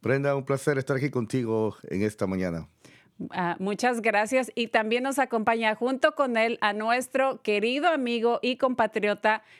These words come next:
Speaker 2: Ernesto Olmos. Él es artista, músico y danzante. Bienvenido. ¿Cómo estás?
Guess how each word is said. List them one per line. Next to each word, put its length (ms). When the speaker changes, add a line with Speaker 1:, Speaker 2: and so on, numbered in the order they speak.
Speaker 2:
Ernesto 920
Olmos. 640
Él 200
es 140
artista, 800
músico 840
y 160
danzante. 580
Bienvenido. 760
¿Cómo 180
estás? 320